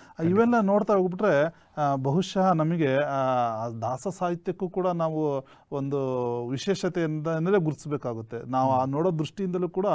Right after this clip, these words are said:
Speaker 2: ದಾಸ ಸಾಹಿತ್ಯವನ್ನು ಕೂಡ ಗುರುತಿಸ್ಬೇಕಾಗುತ್ತೆ. ಅದಾದ್ಮೇಲೆ, ಹ್ಮ್, ದಾಸ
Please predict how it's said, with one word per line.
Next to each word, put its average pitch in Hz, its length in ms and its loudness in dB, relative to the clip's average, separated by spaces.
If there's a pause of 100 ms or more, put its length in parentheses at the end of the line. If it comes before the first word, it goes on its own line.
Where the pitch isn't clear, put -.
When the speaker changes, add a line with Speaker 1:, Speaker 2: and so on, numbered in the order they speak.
(420)
Speaker 2:
ದಾಸ 139 280 -4
ಸಾಹಿತ್ಯವನ್ನು 170 580 -4
ಕೂಡ 156 140 -6
ಗುರುತಿಸ್ಬೇಕಾಗುತ್ತೆ. 131 1040 -8
ಅದಾದ್ಮೇಲೆ, 269 840 4
ಹ್ಮ್, 185 340 0
ದಾಸ 165 260 0